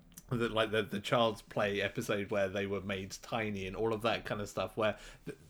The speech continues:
they did quite a lot in a s-, in a short spell of time with that, those sort of concepts. Whereas this one, it almost felt a bit bolted on to the, the, like, the G I Joe crossover element, which was cool, even as someone who wasn't, like, a big G I Joe guy. It's like, oh, it's kind of fun that they're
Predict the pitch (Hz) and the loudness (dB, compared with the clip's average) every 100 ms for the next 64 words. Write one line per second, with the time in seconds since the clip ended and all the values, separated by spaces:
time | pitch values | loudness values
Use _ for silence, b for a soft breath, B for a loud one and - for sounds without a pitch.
0 | - 143 170 226 180 202 180 147 156 151 | 2 6 8 8 6 10 12 12 12 12
1 | 127 123 - - 123 127 127 156 135 95 | 10 4 2 -2 0 2 4 4 4 2
2 | - - 147 127 117 - 131 123 123 110 | -8 2 6 6 6 0 0 2 2 0
3 | 101 101 101 - - 117 107 104 104 101 | 0 2 0 -2 -4 2 2 2 -4 -4
4 | - 104 98 - 98 - - - b b | -4 -4 -4 -2 0 0 -6 -14 b b
5 | - 120 123 - 131 - 120 110 110 117 | 4 6 6 6 2 4 4 4 4 4
6 | 117 110 - 120 107 110 104 117 104 - | 6 4 2 2 2 2 0 0 -2 -4
7 | 110 104 104 - 98 95 95 101 95 98 | -4 -2 -4 -6 -4 -4 -2 -2 -2 -4
8 | 95 107 110 104 98 101 101 101 131 113 | -4 -4 0 2 2 2 0 0 -2 0
9 | 110 98 - 92 95 92 92 117 - 131 | -2 -2 -2 -4 -4 -6 -4 -4 0 0
10 | 120 - b b - 202 175 120 123 120 | 0 -4 b b 6 8 10 10 8 6
11 | 117 107 120 110 107 110 104 101 101 104 | 4 4 2 2 2 2 0 -2 -4 -2
12 | 98 98 110 101 101 127 120 107 98 95 | -4 -2 2 2 6 8 8 4 2 2
13 | 101 110 95 113 123 120 120 - 117 101 | 0 2 4 6 6 6 0 -2 0 2
14 | 117 104 95 98 95 | 0 0 -2 -2 -2